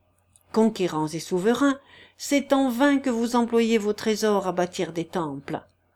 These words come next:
Vous n'en êtes pas moins des impies, quand une seule pièce de cet or est le prix du sang et de la souffrance. C'est en vain que vous soumettez des races entières par l'éclat de vos armes.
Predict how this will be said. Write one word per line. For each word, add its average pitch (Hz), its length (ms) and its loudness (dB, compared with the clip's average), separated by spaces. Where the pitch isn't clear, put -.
Vous 311 140 8
n'en 285 220 10
êtes 277 180 2
pas 254 200 2
moins 247 240 4
des 208 320 -2
impies, 202 640 -2
quand 240 180 0
une 240 140 6
seule 285 360 4
pièce 196 440 2
de 160 80 -4
cet 185 340 -4
or 262 400 4
est 262 120 2
le 247 140 4
prix 247 220 -2
du 214 160 0
sang 208 240 -2
et 190 80 -2
de 175 80 -2
la 170 140 -2
souffrance. 156 720 -4
C'est 320 280 4
en 285 140 6
vain 262 300 2
que 247 100 -2
vous 220 140 -2
soumettez 226 460 0
des 202 120 2
races 208 400 -2
entières 208 500 0
par 180 180 -4
l'éclat 180 300 -4
de 175 100 0
vos 170 260 -4
armes. 147 500 -2